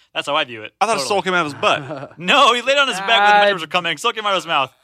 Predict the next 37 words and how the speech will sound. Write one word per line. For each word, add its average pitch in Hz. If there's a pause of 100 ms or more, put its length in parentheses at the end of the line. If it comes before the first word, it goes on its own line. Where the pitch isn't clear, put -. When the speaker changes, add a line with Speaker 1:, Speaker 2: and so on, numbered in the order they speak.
(220)
Speaker 3:
Well, 226
if 208
you 233
watch 240
Speaker 1:
<laughs> 208
Speaker 3:
South 247
Park, 185
it's 180
clear 190
that 139
souls 160
come 160
out 139
of 120
butts, 151
'cause 139
the 139
last 156
thing 151
that 147
everyone 147
does 139
when 131
they 131
die 143
is 127
they 120
poop 208
everywhere, 139
and 131
that's 131
where 131
the 123
soul 135
is 107
Speaker 1:
No, 143
y-, 147